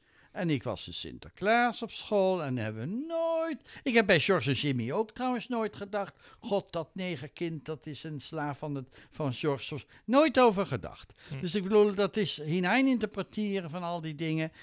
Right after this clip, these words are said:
Speaker 1: eh, door, ja, mensen uit een, eh, ja, uit de Verenigde Staten die dat, eh, eh, heel anders hebben ervaren. Heel interessant is hier ook Zuid-Afrika.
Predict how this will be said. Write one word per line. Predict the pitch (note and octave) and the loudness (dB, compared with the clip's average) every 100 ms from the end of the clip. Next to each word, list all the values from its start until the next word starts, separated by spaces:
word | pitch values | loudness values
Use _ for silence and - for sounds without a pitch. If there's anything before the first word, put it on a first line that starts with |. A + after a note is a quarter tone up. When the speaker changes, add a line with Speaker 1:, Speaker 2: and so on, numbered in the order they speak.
| - - | -20 -14
Speaker 1:
eh, | - D3+ D3+ C#3+ C#3 C#3+ | -2 2 4 4 0 -2
door, | C#3+ G#3+ F#3+ | -2 2 2
ja, | D3+ D#3+ G#3 C3+ A#2 | 2 0 0 0 -2
mensen | D3 D#3 C3 C#3+ | -2 -2 -4 -6
uit | B2 - | -6 -8
een, | B2 B2+ | -8 -10
eh, | C#3 G#3 | -10 -10
ja, | D#3+ E2+ - | -10 -10 -12
uit | G2 F2+ | -14 -14
de | |
Verenigde | - F2+ F2 | -12 -12 -10
Staten | - C#3 A#2+ G#2+ - G#2 | -10 -8 -8 -8 -12 -12
die | A2 | -12
dat, | G2+ G2 - | -10 -12 -10
eh, | G2 F#2+ | -10 -10
eh, | - - _ C3+ G#2+ G#2 G#2 | -12 -20 _ -12 -8 -8 -6
heel | B2+ A#2+ | -4 -4
anders | A#2 A2 G2 | -6 -8 -8
hebben | G#2+ G2+ F#2+ | -8 -8 -8
ervaren. | E2+ F#2 D3+ G3 G#3+ G3 - - | -10 -10 -8 -6 -6 -8 -10 0
Heel | D#3+ G#3 G#3 D#3+ F3 | 8 8 8 4 -2
interessant | E3+ D#3+ C3+ - G#3+ D#3 | -2 -2 -2 -2 -2 -4
is | C#3+ | -8
hier | D#3 C3+ | -6 -4
ook | A2+ G#2+ | -6 -8
Zuid-Afrika. | - G2 F2 - F#3 G#3 - G#3 G3 F#3+ G#3 | -8 -10 -10 -10 -8 -8 -12 -12 -8 -8 -8